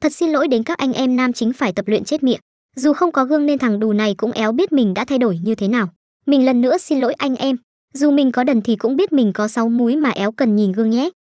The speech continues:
Cậu còn được hỗ trợ cả một bộ đồ mặc không bao giờ bẩn. Khi bước ra vườn, có rất nhiều thảo dược. Trong đó mình thấy loại ảo chó nhất là cỏ chữa bách bệnh. Dù đứt nữa người hay tứ chi vẫn mọc ra lại được.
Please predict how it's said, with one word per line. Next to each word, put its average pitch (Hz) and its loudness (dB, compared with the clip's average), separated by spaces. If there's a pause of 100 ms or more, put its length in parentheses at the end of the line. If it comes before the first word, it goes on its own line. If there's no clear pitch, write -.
(280)
Cậu 269 2
còn 269 0
được 240 -2
hỗ 254 0
trợ 294 -2
cả 214 -2
một 202 -2
bộ 214 0
đồ 220 2
mặc 202 -2
không 254 -2
bao 247 0
giờ 220 0
bẩn. 196 -2 (400)
Khi 339 4
bước 381 2
ra 262 -2
vườn, 226 0 (400)
có 262 2
rất 381 -2
nhiều 240 2
thảo 185 -4
dược. 202 -2 (360)
Trong 339 0
đó 262 2
mình 302 2
thấy 220 0
loại 285 0
ảo 202 -4
chó 202 -4
nhất 285 0
là 233 0
cỏ 185 -4
chữa 220 -4
bách 302 -4
bệnh. 262 0 (360)
Dù 269 0
đứt 370 0
nữa 302 2
người 294 2
hay 254 -2
tứ 240 -2
chi 269 0
vẫn 320 -2
mọc 302 -2
ra 240 -2
lại 220 -2
được. 196 0